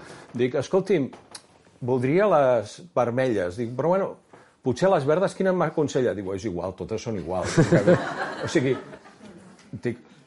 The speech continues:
o sigui, fins i tot aquella petita il·lusió que era de <laughs> poder triar unes galetes diferents,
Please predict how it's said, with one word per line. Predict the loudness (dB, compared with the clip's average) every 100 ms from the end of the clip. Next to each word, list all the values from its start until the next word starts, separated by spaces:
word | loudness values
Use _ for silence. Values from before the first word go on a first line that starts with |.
| -8
o | 0
sigui, | 0
fins | 4 4 4
i | 4
tot | 4 2
aquella | 4 6 6
petita | 6 4 2 4 6
il·lusió | 8 6 6 6 8 4 -2 -12 -12 -10 -10 2
que | 6 8
era | 8 6 0 -10 -12 -12 -2
de | 6 10 10 8 2
<laughs> | -2 -2 0 4
poder | 4 6 6 6 4 -4 -14 -2
triar | 2 4 6 8 10 8
unes | 6 6 6 6
galetes | 6 6 4 2 2
diferents, | 0 0 2 4 2 -2 -8